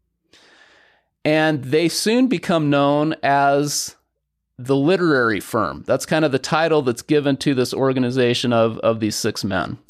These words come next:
who are supposed to oversee, um, this publication. So you have this literary firm that's established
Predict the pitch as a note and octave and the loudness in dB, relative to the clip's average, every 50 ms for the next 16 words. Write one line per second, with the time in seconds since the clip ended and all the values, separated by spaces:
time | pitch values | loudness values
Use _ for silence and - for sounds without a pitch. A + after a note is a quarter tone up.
0 | - - - G#2+ G#2+ G#2+ - - - - G#2+ A2 - - G#2+ F2 D2 G2+ B2 G#2 | -10 -6 -4 -2 -2 -2 -4 -2 0 0 0 0 0 0 0 2 2 2 2 2
1 | A2+ A#2 - - A2+ G2+ G2 G2 F2 - B2 - _ _ _ - - C3 A2 G2+ | 0 -2 0 0 2 2 2 2 0 -2 -6 -10 _ _ _ -14 -8 -6 -4 -2
2 | G2+ F#2+ F#2+ F#2+ F#2+ - - - - A2 - - - - E2+ - F#2 - - C3+ | -2 -4 -4 -6 -8 -10 -8 -6 -4 -4 -4 -4 -4 -4 -4 -4 -4 -4 0 0
3 | B2+ C#3 - - - - - _ _ _ _ _ _ _ _ _ _ _ _ _ | 0 0 0 -4 -6 -8 -14 _ _ _ _ _ _ _ _ _ _ _ _ _
4 | _ _ _ _ - - - - - - - - - - _ _ _ _ _ _ | _ _ _ _ -20 -20 -20 -20 -20 -20 -20 -20 -20 -20 _ _ _ _ _ _
5 | _ _ - - F#3+ F#3 F#3 F3 D#3+ F3 E3+ F#3 G3 G#3+ F#3 F#3 F3+ - F#3+ G3+ | _ _ -6 -2 0 0 2 2 0 0 0 0 0 0 0 0 0 0 0 2
6 | A3+ A3+ A3+ A3 G#3+ G3 F3+ F3 - - E3+ E3 E3 D#3+ D3+ D3 - C#3+ - - | 2 2 2 2 2 2 0 0 0 0 0 2 2 0 0 -2 -2 -4 -4 -2
7 | - D3+ D3+ D3 C#3+ D3 D3 C#3+ C#3 - - - - - | 0 0 2 2 2 2 2 2 0 -2 -6 -10 -14 -20